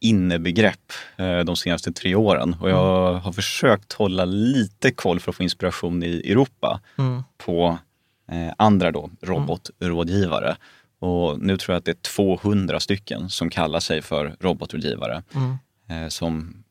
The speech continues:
Speaker 1: utför olika typer av tjänster. Och det är allt ifrån beslutsstöd,
Speaker 2: Mm.
Speaker 1: eh, där man inte ger några råd, till där man ger råd till fullfjädrad portföljförvaltning,
Speaker 2: Mm.
Speaker 1: som är det vi håller på med.
Speaker 2: Mm. Eh, för, för att det där...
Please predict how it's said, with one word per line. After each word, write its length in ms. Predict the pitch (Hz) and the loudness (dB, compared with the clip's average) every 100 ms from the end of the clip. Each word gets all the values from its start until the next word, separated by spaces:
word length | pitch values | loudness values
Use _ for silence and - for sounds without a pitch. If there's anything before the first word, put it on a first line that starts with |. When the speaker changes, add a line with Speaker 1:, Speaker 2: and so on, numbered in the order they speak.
| _ - | _ -8
Speaker 1:
utför 400 | 87 - 85 - | -8 -4 -4 -2
olika 380 | 92 80 80 76 | -4 -4 -6 -6
typer 360 | - 87 - | -4 -4 -2
av 120 | 95 80 | -2 -2
tjänster. 420 | 76 - - 78 | -4 -6 -6 -4
Och 80 | 90 | 0
det 80 | |
är 60 | 120 | 2
allt 280 | 95 98 90 | 2 2 -4
ifrån 380 | - 87 87 85 - _ _ | -2 0 0 -2 -12 _ _
beslutsstöd, 1120 | 87 - - 87 76 - - 98 135 143 131 - _ - | -8 -6 -2 -2 -2 -6 0 0 0 -2 -8 -14 _ -8
Speaker 2:
Mm. 220 | 131 135 - - | -6 -6 -10 -8
Speaker 1:
eh, 300 | 85 80 80 | -6 -4 -4
där 80 | 82 | -4
man 120 | 82 | -2
inte 280 | 78 78 113 | -4 -4 -2
ger 120 | 123 | 0
några 200 | 120 117 | 0 0
råd, 340 | 107 110 110 - _ - | 0 0 -2 -6 _ -8
till 240 | 95 92 | -4 -2
där 100 | 92 | 0
man 160 | 92 87 | 0 0
ger 140 | 85 | 0
råd 380 | 85 82 82 78 90 - | 0 0 -2 -4 -12 -10
till 380 | - 82 78 - _ _ _ - | -4 -2 -4 -12 _ _ _ -2
fullfjädrad 600 | 95 82 80 76 76 71 | -2 0 -2 -4 -4 -8
portföljförvaltning, 920 | 85 - 78 80 101 95 - - 95 _ - | -6 -4 -4 -2 -4 -4 -10 -14 -16 _ -2
Speaker 2:
Mm. 120 | 131 | -2
Speaker 1:
som 100 | 117 | -2
är 120 | - - | -6 -10
det 180 | - 80 | -8 -4
vi 140 | 87 | -4
håller 180 | 85 - | -6 -8
på 160 | - | -12
med. 120 | - 104 _ _ 139 | -12 -14 _ _ -2
Speaker 2:
Mm. 220 | 127 120 - _ - - - 185 | 0 -2 -10 _ -16 -10 -10 0
Eh, 280 | 151 160 160 | 2 2 0
för, 200 | - 165 | -4 0
för 200 | 190 180 | 4 4
att 160 | 175 - - - 180 | 4 -4 -12 -6 -2
det 100 | 190 | 2
där... 280 | 214 190 | 6 6